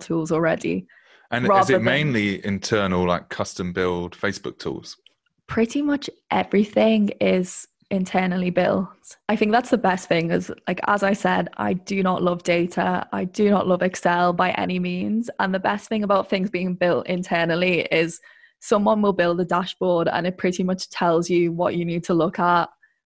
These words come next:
Speaker 1: what's important to you. It'll be like green, red. Whereas if someone gave me
Speaker 2: Nice.
Speaker 1: an Excel spreadsheet just full of numbers,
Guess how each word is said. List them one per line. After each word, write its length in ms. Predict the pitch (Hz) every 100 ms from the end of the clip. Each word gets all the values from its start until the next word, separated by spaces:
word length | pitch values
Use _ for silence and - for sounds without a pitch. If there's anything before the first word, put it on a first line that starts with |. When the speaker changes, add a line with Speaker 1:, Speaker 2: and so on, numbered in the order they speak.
| -
Speaker 1:
what's 260 | 170 190 180
important 420 | 180 175 180 165
to 80 | 180
you. 100 | 175
It'll 120 | 170
be 160 | 180 170
like 100 | 175 _ -
green, 600 | 311 320 269 208 185 196 _
red. 500 | 269 294 269 208 180 - - - - - _
Whereas 520 | 208 196 190 190 185 -
if 120 | 220
someone 300 | - 247 277
gave 300 | 220 202 214
me 280 | 233 208 175
Speaker 2:
Nice. 140 | - _ 214
Speaker 1:
an 120 | 196
Excel 460 | 208 233 - 185 196
spreadsheet 760 | - 180 180 - 196 175 -
just 240 | 196 185 -
full 160 | 180
of 80 | 175
numbers, 540 | 175 165 175 180 175